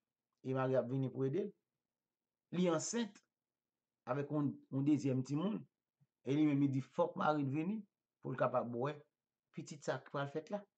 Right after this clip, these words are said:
Gen plizyè lòt plentif nan kad lòt tout sa ki ap eseye antre konjwen yo pou vin viv avè yo. Gen, se sa k ap sot Meksiko, gen k ap sot an Almay. Gen yon menm,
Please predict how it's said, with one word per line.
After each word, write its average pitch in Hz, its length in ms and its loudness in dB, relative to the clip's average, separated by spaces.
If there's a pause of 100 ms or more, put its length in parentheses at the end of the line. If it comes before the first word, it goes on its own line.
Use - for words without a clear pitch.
(480)
Gen 135 160 -4
plizyè 127 400 0
lòt 120 160 0 (400)
plentif 143 480 -8
nan 139 80 -4
kad 110 160 -6
lòt 117 240 -6
tout 110 80 -14
sa 107 220 -8 (560)
ki 143 100 -6
ap 139 160 -6
eseye 135 380 -4
antre 123 320 -6 (260)
konjwen 127 560 -2
yo 127 80 0
pou 123 160 -4
vin 123 160 -2
viv 117 160 -4
avè 110 300 -6
yo. 131 100 -8 (320)
Gen, 127 320 -2 (280)
se - 160 -14
sa 123 200 0
k 117 120 -2
ap - 80 -10
sot - 240 -12
Meksiko, 135 580 -4
gen 123 220 -4
k 117 80 -2
ap - 100 -8
sot 113 180 -8
an 123 120 -2
Almay. 135 380 2 (1500)
Gen 143 160 0
yon 135 200 0
menm, 131 200 0